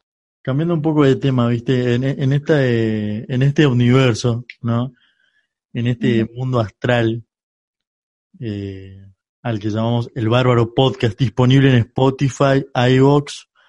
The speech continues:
Speaker 1: y creo que en Google Podcast, eh,
Speaker 2: Ujú.
Speaker 1: se acostumbra a contar anécdotas, ¿viste?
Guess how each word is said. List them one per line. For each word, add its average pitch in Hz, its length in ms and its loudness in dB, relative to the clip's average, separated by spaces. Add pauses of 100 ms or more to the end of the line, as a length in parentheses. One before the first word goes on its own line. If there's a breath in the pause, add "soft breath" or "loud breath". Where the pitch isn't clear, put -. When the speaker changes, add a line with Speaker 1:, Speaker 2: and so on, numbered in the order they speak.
(400)
Speaker 1:
y 113 160 -8
creo 139 320 2
que 127 100 0
en 120 100 4
Google 120 220 4
Podcast, 131 580 -2 (680 soft breath)
eh, 104 720 -2
Speaker 2:
Ujú. - 60 -16 (1200)
Speaker 1:
se - 160 -4
acostumbra 185 440 2
a - 40 0
contar 139 260 2
anécdotas, 117 640 2
¿viste? 113 420 -2